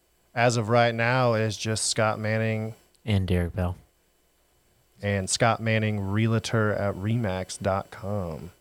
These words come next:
Speaker 2: And Derek
Speaker 1: Derek Bell.
Speaker 2: Bell. <laughs>
Speaker 1: Yeah, no.
Speaker 2: No emails, no nothing. Just, uh, hey, I like whiskey.
Speaker 1: Yep. And again, make sure you guys are shopping local.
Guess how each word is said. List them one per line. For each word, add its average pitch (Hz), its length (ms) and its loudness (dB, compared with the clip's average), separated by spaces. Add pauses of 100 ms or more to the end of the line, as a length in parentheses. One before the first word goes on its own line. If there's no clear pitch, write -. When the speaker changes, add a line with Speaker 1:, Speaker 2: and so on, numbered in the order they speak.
(120)
Speaker 2:
And 92 560 -2 (800)
Derek 110 200 -2
Speaker 1:
Derek 95 260 -2
Bell. 98 420 -2 (120)
Speaker 2:
Bell. - 140 -8
<laughs> - 60 -12 (720)
Speaker 1:
Yeah, 123 200 4 (240)
no. 139 160 6
Speaker 2:
No 175 160 12
emails, 170 580 8
no 156 140 0
nothing. 147 460 4
Just, 127 300 2
uh, 131 320 6
hey, 190 320 -2
I 85 180 -4 (340)
like 104 180 -4
whiskey. 165 340 -2 (460)
Speaker 1:
Yep. 139 300 4
And 131 180 4
again, 139 540 2 (400)
make 131 200 0
sure 131 140 2
you 117 80 2
guys 117 220 4
are 113 60 -4
shopping 110 440 0
local. 104 480 -4